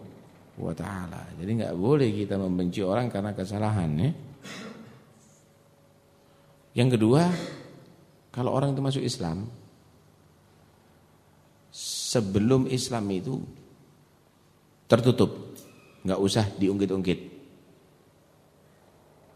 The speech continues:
Al-Islam yajubbu ma qabla. Enggak boleh diungkit-ungkit. Ini, buh, tak bisa dipercaya ini. Dulu begini,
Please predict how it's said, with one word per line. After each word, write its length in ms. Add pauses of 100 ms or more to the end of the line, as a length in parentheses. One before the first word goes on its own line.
(300)
Al-Islam 560
yajubbu 480
ma 240 (880)
qabla. 480 (640)
Enggak 160
boleh 160
diungkit-ungkit. 720
Ini, 360 (840)
buh, 240 (720)
tak 80
bisa 160
dipercaya 560
ini. 400
Dulu 880 (400)
begini, 720